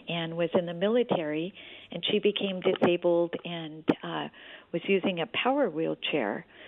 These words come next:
And she was home alone and cooking, um, dinner for her family one afternoon when the stove caught on fire, and as she tried to put it out, you know, the flames got bigger and her hair caught on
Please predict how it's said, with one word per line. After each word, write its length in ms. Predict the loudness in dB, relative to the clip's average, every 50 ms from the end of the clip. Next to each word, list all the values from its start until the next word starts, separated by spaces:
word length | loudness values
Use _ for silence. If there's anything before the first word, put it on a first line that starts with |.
| -20 -18 -18 -16 -16 -18 -6 _ 0
And 420 | 2 2 2 0 0 -2 0 -2 -2 -2 -4 -12 -20 -20 -14 -10 -6 -2
she 120 | 0 2 4
was 160 | 4 2 2 2 0
home 240 | 0 0 0 0 0
alone 640 | -2 -2 0 0 2 2 2 2 0 -2 -6 -8 -8 -10 _ _ -20 _ -6 -6
and 180 | -6 -6 -4
cooking, 500 | -2 -2 -2 0 -2 -4 -4 -6 -8 -10 -12 _ -4
um, 520 | -2 0 0 0 -2 -2 -4 -6 -8 -10 -12 _ _ _ _ _ _ -16 -16 -16 -4 2 6
dinner 320 | 6 6 6 6 4 4
for 160 | 4 2 2 2
her 140 | 2 0 0
family 420 | 2 2 2 2 2 2 2 2
one 200 | 2 0 0 0
afternoon 640 | 0 -2 -2 -2 -4 -2 0 2 2 4 2 2 2
when 180 | 0 0 0 2
the 120 | 0 -2 -2 -2
stove 320 | 0 4 6 6 6 4 2 -2
caught 220 | -4 -2 -2 -2
on 200 | -2 -4 -8 -10 -10 -6
fire, 480 | -6 -4 -2 -2 -2 -2 -2 -2 -4 -6 -12 -16 -16 -16 -10 -6 -4
and 220 | -2 0 2 2
as 140 | 2 2 2 2 0
she 80 | 0 0
tried 280 | 2 4 4 4 4
to 60 | 2 -2
put 240 | -2 0 2 2
it 120 | 2 4 2
out, 380 | 2 2 4 4 4 4 2 0 -10 -20 -20 -20 -20 -20 -20 -12 -4
you 80 | -2 0
know, 60 | 4
the 100 | 4 2 2 2 0
flames 280 | 0 0 0 -2 -2 0
got 260 | 2 4 4 4 4 4
bigger 380 | 4 6 6 6 4 4 4 4
and 120 | 2 -2
her 160 | -6 -6 -6 -4
hair 360 | 0 2 2 4 4 2 0
caught 260 | -2 -2 0 0 2
on 220 | 0 0 -2 -4